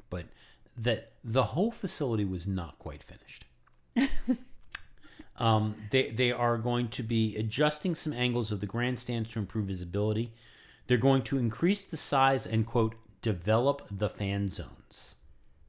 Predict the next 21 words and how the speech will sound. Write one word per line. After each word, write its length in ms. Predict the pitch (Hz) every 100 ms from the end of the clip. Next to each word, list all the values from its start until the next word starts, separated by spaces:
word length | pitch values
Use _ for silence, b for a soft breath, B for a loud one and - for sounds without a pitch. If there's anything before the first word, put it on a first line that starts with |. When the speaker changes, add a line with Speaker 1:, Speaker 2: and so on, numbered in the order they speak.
| - -
Speaker 2:
Oh, 280 | 208 156 139
you 80 | 160
mean, 160 | 156
like, 200 | 135 135
halve 300 | - 139 -
them? 180 | 190 262 - B B B - -
Speaker 1:
Yeah. 680 | 120 117 113 110 92 - - B B B B
Um, 560 | 123 113 104 101 98 95 _ _ _ - - - -
they 280 | 131 139
also 420 | 131 139 - 156 127
realized 720 | 120 127 123 117 110 110 -
that, 380 | 110 104 - 117
uh, 320 | 104 101 92 - b b b b _ _ - -
some 320 | - - 147 -
issues 720 | - 185 190 - 214 208 -
with 640 | 143 147 147 143 - - - _ -
track 500 | - - 151 165 -
location 720 | 151 139 - 139 135 - 113
and 140 | 104
traffic 540 | - - 113 110 147 147
management, 540 | 147 160 156 202 208